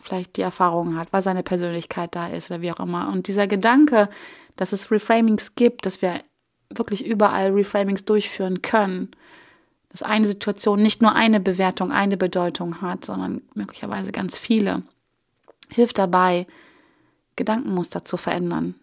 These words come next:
Meine und deine und vielleicht auch die, mit denen wir in einer Beziehung sind mit den Menschen. Also eine Beziehung heißt nicht hier wieder diese romantische Beziehung, sondern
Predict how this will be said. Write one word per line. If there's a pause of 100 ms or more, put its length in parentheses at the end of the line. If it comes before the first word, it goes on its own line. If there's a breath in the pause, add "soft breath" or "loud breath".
Meine
und
deine
und
vielleicht
auch
die,
mit
denen
wir (680 soft breath)
in
einer
Beziehung
sind
mit
den
Menschen.
Also
eine
Beziehung
heißt
nicht
hier
wieder
diese
romantische
Beziehung,
sondern